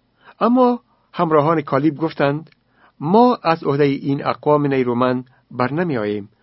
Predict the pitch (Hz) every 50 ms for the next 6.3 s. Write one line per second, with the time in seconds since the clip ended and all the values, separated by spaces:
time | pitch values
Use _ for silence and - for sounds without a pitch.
0 | _ _ _ _ _ - - 143 120 110 107 117 117 113 117 - - 131 139 143
1 | - 170 151 123 104 95 - _ _ _ _ _ _ _ _ _ _ _ - 131
2 | 143 135 127 123 143 151 165 165 165 165 - - - - _ - 147 143 156 160
3 | 170 175 180 185 - 185 160 156 147 156 165 170 165 151 139 127 123 - - -
4 | 202 208 208 202 - - _ _ _ - - 139 127 147 147 139 147 - 214 190
5 | 165 160 202 220 226 208 175 170 156 - - 156 151 139 127 - 147 131 117 127
6 | 131 135 160 180 180 170